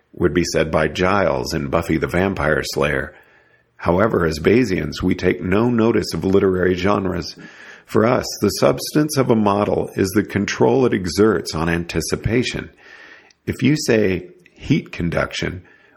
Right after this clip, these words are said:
what experience does that lead you to anticipate? Under normal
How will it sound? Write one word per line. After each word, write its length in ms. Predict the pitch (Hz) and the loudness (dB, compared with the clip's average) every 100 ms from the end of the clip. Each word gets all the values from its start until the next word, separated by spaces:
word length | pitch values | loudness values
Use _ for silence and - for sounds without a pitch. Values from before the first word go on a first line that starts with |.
| _ | _
what 240 | - 101 175 | 2 2 2
experience 760 | 180 - - 139 101 80 - | -2 -6 0 2 2 -2 -6
does 140 | - 80 | -2 0
that 280 | 95 110 - | 0 0 0
lead 260 | 107 123 | 0 0
you 200 | 85 85 | 0 -4
to 220 | - 85 | -4 -4
anticipate? 880 | 80 98 - 156 - - 82 80 - _ - - - _ - | -2 -4 -4 -4 -4 -6 -6 -6 -10 _ -20 -20 -20 _ -2
Under 200 | 113 113 | 2 2
normal 440 | 104 123 156 143 | 2 2 2 0